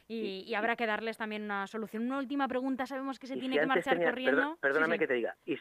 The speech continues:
Speaker 2: si antes tenía mucho sentido el tranvía de Parla,
Speaker 1: Ujú.
Speaker 2: ahora con la nueva estación tiene muchísimo más sentido, porque la propia estación tiene un intercambiador con el tranvía que va a
Speaker 1: Así
Speaker 2: hacer
Speaker 1: es.
Speaker 2: mucho
Speaker 1: Ujú.
Speaker 2: más sencillo el, el, el, el trasvase a,
Speaker 1: Ujú.
Speaker 2: de un, de un medio a otro.
Speaker 1: Ujú.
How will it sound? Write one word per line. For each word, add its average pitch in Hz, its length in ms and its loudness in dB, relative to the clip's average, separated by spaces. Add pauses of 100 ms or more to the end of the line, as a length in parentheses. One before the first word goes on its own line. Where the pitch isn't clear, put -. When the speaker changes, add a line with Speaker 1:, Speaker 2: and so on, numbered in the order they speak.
Speaker 2:
si 135 100 0
antes 165 280 2
tenía 165 240 0
mucho 147 220 -2
sentido 123 480 -4 (300)
el 95 100 -8
tranvía 98 320 0
de 123 80 2
Parla, 127 360 0 (120)
Speaker 1:
Ujú. 233 260 -6 (120)
Speaker 2:
ahora 127 240 2
con 113 160 0
la 104 80 -2
nueva 135 220 2
estación 135 340 -4
tiene 135 200 -4
muchísimo 117 640 -6
más 104 160 -4
sentido, 107 360 -6
porque 92 180 -10
la 90 100 -6
propia - 240 -4
estación 123 380 -4
tiene 113 160 -6
un 113 80 -8
intercambiador 104 560 -4
con 104 100 -6
el 104 80 -6
tranvía 104 380 -4
que 98 140 -6
va 95 80 -6
a - 20 -6
Speaker 1:
Así 95 60 -12
Speaker 2:
hacer 104 80 -4
Speaker 1:
es. 101 100 -12
Speaker 2:
mucho 107 220 -6
Speaker 1:
Ujú. 98 80 -6
Speaker 2:
más 110 200 -4 (300)
sencillo 120 800 -4
el, 92 500 -6
el, 90 340 -12 (560)
el, 101 1120 -4 (1300)
el 107 140 -8
trasvase 101 520 -2
a, 98 200 0
Speaker 1:
Ujú. 90 60 -10
Speaker 2:
de 95 60 -12
un, 98 220 -12
de 107 80 -6
un 101 60 -8
medio 87 180 -6
a 76 40 -8
otro. - 220 -16
Speaker 1:
Ujú. 196 180 -16